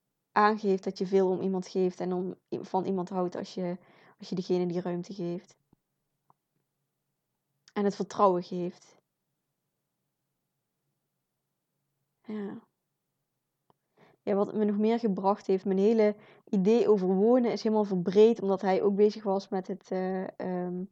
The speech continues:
met het bouwen van een huis, een soort van tiny house. Dus ik heb echt, eh,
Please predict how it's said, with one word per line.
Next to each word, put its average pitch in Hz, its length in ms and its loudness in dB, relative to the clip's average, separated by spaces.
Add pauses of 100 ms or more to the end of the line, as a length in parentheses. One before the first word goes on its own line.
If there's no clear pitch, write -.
(440)
met - 140 -10
het 196 120 0
bouwen 220 260 6
van 190 160 -2
een 180 100 -2
huis, 214 380 2
een 196 60 -8
soort 185 200 -10
van 180 200 -8
tiny 226 300 2
house. 208 340 2
Dus 196 140 -6
ik - 80 -8
heb 185 140 -4
echt, - 320 -6
eh, 190 240 0